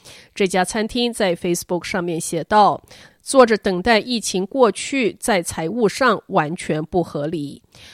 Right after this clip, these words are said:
创始者 Helen Louise Huntless 的孙子、共同所有者 Tom Huntless 表示：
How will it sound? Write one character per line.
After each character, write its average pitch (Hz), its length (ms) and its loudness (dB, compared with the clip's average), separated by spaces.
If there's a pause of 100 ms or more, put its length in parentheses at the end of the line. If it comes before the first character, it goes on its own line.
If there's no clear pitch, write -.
(140)
创 240 220 2
始 202 220 0
者 208 280 2
Helen 208 380 0
Louise 202 320 0
Huntless 233 560 -2
的 180 100 -4
孙 262 320 -2
子、 220 400 0
共 190 200 -2
同 175 180 -6
所 180 240 -2
有 185 220 0
者 185 380 0
Tom 180 260 -2
Huntless 233 580 -4
表 180 180 -2
示： 190 400 0